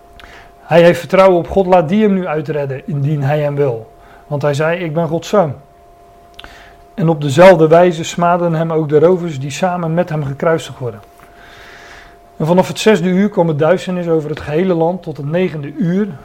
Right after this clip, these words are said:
En omstreeks het negende uur roept Jezus luid om hulp met een luide stem. En hij zegt: "E-, Eloi, Eloi, le-, lama, lema." Ah, lema staat hier. "Sabachthani, dat is: 'Mijn God, mijn God, waarom liet u mij in de steek?'"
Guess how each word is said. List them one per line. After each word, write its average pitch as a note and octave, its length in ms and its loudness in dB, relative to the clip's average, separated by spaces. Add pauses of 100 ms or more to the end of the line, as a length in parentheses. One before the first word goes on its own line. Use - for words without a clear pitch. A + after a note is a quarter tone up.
(240)
En D3+ 140 -12
omstreeks F3+ 480 -2
het - 80 -18
negende D#3+ 440 0
uur E3+ 440 -2
roept E3 280 -4
Jezus D#3 420 -2
luid E3+ 300 0
om C#3+ 120 -6
hulp E3+ 220 -2
met D3+ 160 -6
een D3+ 80 -4
luide D#3+ 280 0
stem. E3+ 320 -4
En D#3 60 -8
hij D3+ 100 -6
zegt: D3+ 300 -6
"E-, F#3 300 0
Eloi, F3+ 520 2
Eloi, F3+ 540 -2
le-, F3+ 260 2
lama, E3 440 -2
lema." D#3+ 600 -6 (680)
Ah, D3 60 -12 (120)
lema D3 400 -6
staat C3 220 -10
hier. C#3 180 -8 (220)
"Sabachthani, F3 720 2 (340)
dat E3 160 0
is: E3+ 120 0
'Mijn F3 220 0
God, A3 200 0
mijn F#3 180 0
God, G3+ 180 0
waarom F#3 320 0
liet F#3 160 -8
u F3+ 80 -6
mij F3 180 -4
in F3 80 -8
de E3 60 -8
steek?'" D#3+ 440 -6